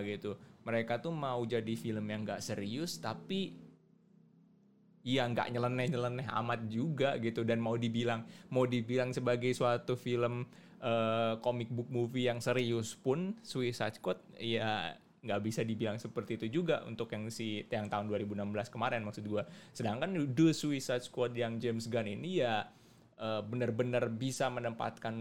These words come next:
eh, posisinya gitu. Ini bukan film serius. Eh,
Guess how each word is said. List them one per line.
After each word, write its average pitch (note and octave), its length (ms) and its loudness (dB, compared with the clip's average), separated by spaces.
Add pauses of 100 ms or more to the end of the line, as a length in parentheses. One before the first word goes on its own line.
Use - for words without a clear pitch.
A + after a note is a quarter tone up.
(140)
eh, G#2+ 240 -6
posisinya B2+ 680 0
gitu. G#2+ 380 -6 (240)
Ini C#3+ 180 0
bukan B2 300 0
film G#2 200 -4
serius. G#2+ 520 -4 (840)
Eh, G#2 280 0